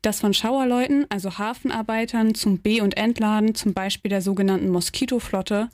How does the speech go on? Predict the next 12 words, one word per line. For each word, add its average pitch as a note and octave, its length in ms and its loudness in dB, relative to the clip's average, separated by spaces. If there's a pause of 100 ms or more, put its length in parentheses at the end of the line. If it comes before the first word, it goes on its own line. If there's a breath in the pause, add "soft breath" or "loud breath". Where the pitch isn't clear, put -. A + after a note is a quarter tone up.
handelt, A#3+ 560 0
die G#3+ 60 4
in G3 120 4
Nachtschichten A#3+ 600 -2
Bananen G3 400 2
verluden A3 480 2
und G3+ 180 0
dabei G3 320 0
über G#3 220 0
ihre A3+ 240 -2
Arbeit E3 340 -8
sangen. E3+ 360 -6